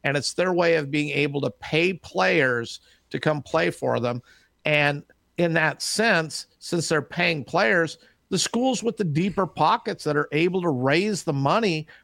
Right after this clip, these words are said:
are the schools that are gonna be the best. Because I'm a college kid,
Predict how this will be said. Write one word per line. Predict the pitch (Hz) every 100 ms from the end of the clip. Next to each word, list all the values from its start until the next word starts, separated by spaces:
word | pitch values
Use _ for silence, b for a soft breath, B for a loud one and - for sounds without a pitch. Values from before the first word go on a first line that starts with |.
| -
are | 185
the | 208
schools | 214 - 190 208 185
that | 208
are | 202
gonna | 175 156 180
be | 160
the | 165
best. | 160 214 247 - -
Because | 165 175 170 - b b b _ -
I'm | 160 226
a | 202 - _
college | - 156 214 196 -
kid, | 226 233